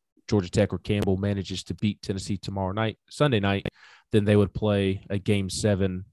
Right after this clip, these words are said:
on Monday at one P M Eastern. So Tennessee in the driver's seat here at the Knoxville Regional. Have plenty of coverage up at volquest dot com. We'll continue to have plenty of coverage at volquest dot com. And, uh, Eric and I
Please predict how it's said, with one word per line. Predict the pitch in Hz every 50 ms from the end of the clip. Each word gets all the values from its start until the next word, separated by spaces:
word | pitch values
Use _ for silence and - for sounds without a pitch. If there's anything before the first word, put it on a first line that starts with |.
| _ _ _ _
on | - 98 95 92
Monday | 92 92 98 101 104 98 92 98 95 95 -
at | - 95 87 -
one | 90 101 101 95
P | 92 - - 104
M | 95 92 - _
Eastern. | 104 104 95 87 - - 92 90
So | - - 101 92 - - - - - - - _
Tennessee | - - 160 156 - - 156 156
in | - - 147 147 147
the | 147 139
driver's | 123 139 135 135 135 127 131 -
seat | - - - 135 127
here | - - - - 143 139 139 139 - -
at | 120 110
the | -
Knoxville | 113 120 117 117 - - 110 107
Regional. | 123 135 127 127 123 123 120
Have | 120 107 98 -
plenty | - - 135 127 - 123 82
of | 98 104 -
coverage | - 127 120 110 117 107 - 101
up | 107 - -
at | 95
volquest | - 110 104 101 101 - - 95 92 -
dot | - 95 -
com. | - - 131 127 123
We'll | 120 110
continue | - - 95 92 - - 151 147 135 139 139 135
to | - - 123
have | 113 113 107 104 -
plenty | - - 107 104 - 101 -
of | - 107 -
coverage | - 107 101 92 98 92 - -
at | - 123 139 - 104
volquest | 104 87 85 - - 92 87 -
dot | - 80 76
com. | - - 98 110 120 139 - _ _ - - - - - _ _
And, | - 101 101 98 95 98
uh, | 101 101 101 98
Eric | 101 107 113 120 117 -
and | 113 113
I | 113 113 117 117 117